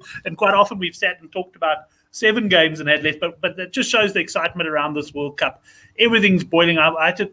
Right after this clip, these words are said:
sort of remind myself that it was Monday night when I was chatting with guys on Twitter. We've still got a long time to go until we, <laughs> till we get to this World Cup, and, and it's just gonna continue building there. So, Judge, first of all, thanks to you for joining us. Uh, sorry about that England <laughs> prediction. I could see that,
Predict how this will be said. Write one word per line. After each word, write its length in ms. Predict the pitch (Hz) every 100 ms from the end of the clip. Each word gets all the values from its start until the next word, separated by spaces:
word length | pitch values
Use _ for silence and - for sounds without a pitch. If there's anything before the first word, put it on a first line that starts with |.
| _
sort 160 | - 185
of 80 |
remind 320 | 180 170 175 208
myself 240 | 190 180
that 60 | 170
it 40 |
was 140 | 165
Monday 320 | 127 160 190 170
night 300 | 165 170 165
when 100 | 156
I 40 |
was 260 | 147 147 - _ _
chatting 260 | - 175 175
with 140 | 165
guys 240 | 175 156 151
on 140 | 147
Twitter. 240 | 175 165
We've 120 | 143 139
still 200 | - 190
got 280 | 175 - - _ _ -
a 60 | 160
long 220 | 175 202
time 220 | 202 175
to 80 | 170
go 240 | 160 160
until 320 | 156 135 160
we, 280 | 151 151 151 - 202 190
<laughs> 240 | - -
till 100 | 202
we 80 | 180
get 200 | 180 185
to 60 | 165
this 180 | 165
World 220 | 160 151 151
Cup, 180 | 143
and, 100 | 156 151
and 160 | 160
it's 140 | 160 -
just 160 | 208
gonna 180 | 208 175
continue 440 | - 143 160 156
building 300 | 143 147 143
there. 160 | 143 131 - - _
So, 100 | 180
Judge, 320 | 185 202 214 208
first 260 | - 220 214
of 60 |
all, 280 | 196 196 - _ _
thanks 260 | 214 214 -
to 100 | 202
you 120 | 202
for 100 | 202
joining 380 | 190 185 190 185
us. 300 | 180 180 -
Uh, 140 | 165
sorry 280 | 160 220 233
about 220 | 196 180
that 120 | 170 165
England 360 | 160 170 160
<laughs> 0 |
prediction. 600 | - - - - - 247
I 80 | 196
could 160 | 196 -
see 180 | 247
that, 260 | 220 196 -